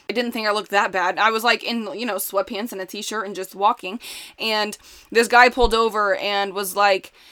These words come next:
"Hey, uh, are, are you okay?" And I was like, "Yeah, I'm fine." And he was like, "Okay, um, here, just take this," and pulled out money, and I couldn't see what it was,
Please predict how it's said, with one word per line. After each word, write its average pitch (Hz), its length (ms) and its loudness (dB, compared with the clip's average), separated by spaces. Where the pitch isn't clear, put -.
"Hey, 277 520 4
uh, 214 520 6
are, 226 200 4
are 240 120 4
you 294 280 4
okay?" 302 560 6
And 247 140 2
I 247 80 8
was 233 140 2
like, 220 240 2
"Yeah, 202 600 4
I'm 233 120 0
fine." 262 440 4
And 233 120 -4
he 262 80 4
was 247 120 0
like, 233 160 4
"Okay, 294 460 6
um, 269 240 6
here, 294 240 4
just 226 280 -6
take 269 280 -2
this," 208 440 0
and 240 480 0
pulled 285 220 2
out 226 200 8
money, 233 360 2
and 214 100 2
I 220 80 6
couldn't 320 260 2
see 277 200 2
what 220 260 2
it 214 120 2
was, 202 400 2